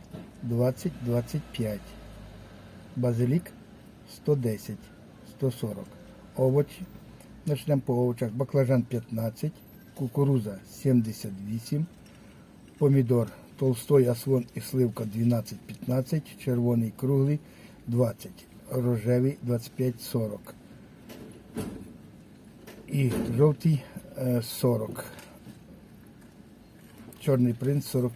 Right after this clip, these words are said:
п'ять. Огірок двадцять, двадцять два. Корнішон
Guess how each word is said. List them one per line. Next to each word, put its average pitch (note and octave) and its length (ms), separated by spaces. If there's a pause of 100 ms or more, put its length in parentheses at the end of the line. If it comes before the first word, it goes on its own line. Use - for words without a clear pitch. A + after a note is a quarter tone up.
п'ять. F2 220 (760)
Огірок A#2 380 (220)
двадцять, A2+ 640
двадцять G#2+ 420 (120)
два. D3+ 200 (1800)
Корнішон C3+ 720